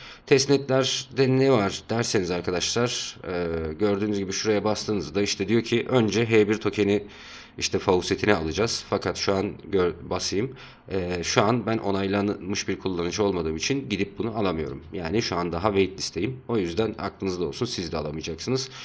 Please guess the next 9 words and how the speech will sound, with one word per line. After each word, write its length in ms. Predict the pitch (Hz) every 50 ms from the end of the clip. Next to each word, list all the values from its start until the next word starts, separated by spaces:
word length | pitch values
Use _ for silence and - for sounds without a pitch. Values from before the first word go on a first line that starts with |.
| - - - - - - - -
Ee, 340 | 110 104 98 98 95 92 95
wait 380 | 98 104 131 117 95 - - 87
listiniz 400 | - - - - 92 90 90 95
bittiği 300 | 110 - - 92 87 76
zaman 280 | 78 82 92 101 104 101
şurada 400 | - - - 95 85 90 85 78
statüsünüze 680 | 80 - - 85 80 - - - - 87 82 80 80 82
tekrar 340 | - 90 - - 80 78
bakabilirsiniz. 680 | 82 85 - 87 82 90 90 85 - - 101 127 127 -